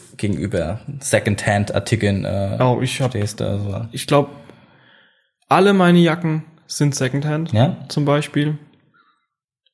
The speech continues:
Speaker 2: Und sonst hab ich eher weniger Secondhand, was Kleidung angeht, aber meine Jacken alle.
Speaker 1: Ja, es gibt schon Leute, die trinken ja nicht mal gerne aus einer anderen Flasche, wo jemand dran
Speaker 2: Mhm.
Speaker 1: genippt hat, ja, und so kann ich auch bestimmt Leute verstehen, die dann sowas nicht möchten.
Speaker 2: Zur
Speaker 1: Äh,
Speaker 2: jetzigen Zeit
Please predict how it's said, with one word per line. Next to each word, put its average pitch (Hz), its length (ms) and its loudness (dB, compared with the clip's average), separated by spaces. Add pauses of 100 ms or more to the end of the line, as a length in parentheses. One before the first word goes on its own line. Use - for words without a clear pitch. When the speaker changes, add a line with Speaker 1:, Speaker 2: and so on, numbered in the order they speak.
(140)
Speaker 2:
Und 123 160 0
sonst - 460 -2 (180)
hab 139 120 -4
ich - 80 -8
eher 123 160 2
weniger 131 320 4
Secondhand, 123 580 -6 (720)
was 117 180 2
Kleidung 127 380 4
angeht, 113 220 -2
aber 120 400 -2
meine 135 160 6
Jacken 135 360 2
alle. 120 280 0 (600)
Speaker 1:
Ja, 104 180 0
es 104 120 0
gibt 107 140 -2
schon 101 180 2
Leute, 107 240 2
die 107 120 0
trinken 104 280 -4
ja 107 100 2
nicht 107 180 -2
mal 101 280 2
gerne 104 220 2
aus 98 180 0
einer 90 100 2
anderen 98 240 0
Flasche, 104 380 0 (100)
wo 107 100 -4
jemand 101 300 -4
dran 135 120 2
Speaker 2:
Mhm. 104 40 0
Speaker 1:
genippt 107 360 0
hat, - 180 -2
ja, 92 140 -4
und 98 140 -4
so 101 140 0
kann 98 160 -2
ich 98 80 0
auch 95 100 -2
bestimmt 101 240 -4
Leute 98 160 0
verstehen, 101 300 -2
die 98 120 0
dann 95 180 -2
sowas 104 280 0
nicht - 120 -2
möchten. 107 320 -2 (460)
Speaker 2:
Zur - 200 2
Speaker 1:
Äh, 147 80 4
Speaker 2:
jetzigen 233 400 0
Zeit 202 460 -2